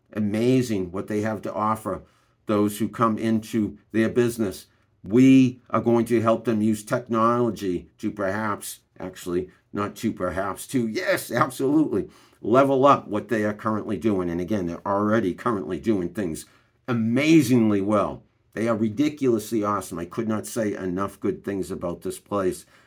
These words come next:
My students are going to gather next week, yes, and in my classroom, do some presentations. And those who do the best presentations are going on, going on to compete against other classes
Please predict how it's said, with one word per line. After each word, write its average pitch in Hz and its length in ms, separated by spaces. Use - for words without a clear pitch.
My 90 140
students 147 640
are 107 100
going 113 360
to 101 360
gather 107 600
next 120 420
week, 147 360
yes, - 380
and 113 400
in 117 140
my 98 120
classroom, 95 520
do 113 180
some 113 200
presentations. 104 960
And 107 400
those 123 300
who 127 80
do 113 160
the 104 100
best 196 300
presentations 104 640
are 98 40
going 104 320
on, 101 140
going 113 320
on 110 240
to 113 120
compete 120 440
against 98 300
other 185 200
classes 92 760